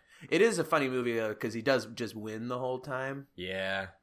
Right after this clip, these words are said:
Speaker 2: I don't get those people, man.
Speaker 1: The only time he doesn't win is when he has to basically calm Cameron down from, like, killing himself after
Speaker 2: Yeah.
Speaker 1: he ruins his dad's car.
Speaker 2: <laughs>
Speaker 1: So, you know what? I'm Team Reddit post. Ferris Bueller's a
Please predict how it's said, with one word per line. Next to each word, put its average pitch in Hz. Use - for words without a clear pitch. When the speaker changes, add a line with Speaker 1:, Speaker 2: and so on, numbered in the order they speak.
Speaker 2:
I 120
don't 113
get 95
those 85
people, 90
man. 90
Speaker 1:
The 127
only 165
time 151
he 127
doesn't 117
win 127
is 107
when 110
he 110
has 113
to 104
basically 113
calm 110
Cameron 110
down 107
from, 113
like, -
killing 113
himself 123
after 107
Speaker 2:
Yeah. 104
Speaker 1:
he 107
ruins 113
his 101
dad's 110
car. 120
Speaker 2:
<laughs> -
Speaker 1:
So, 165
you 170
know 170
what? 156
I'm 151
Team 135
Reddit 120
post. -
Ferris 151
Bueller's 110
a -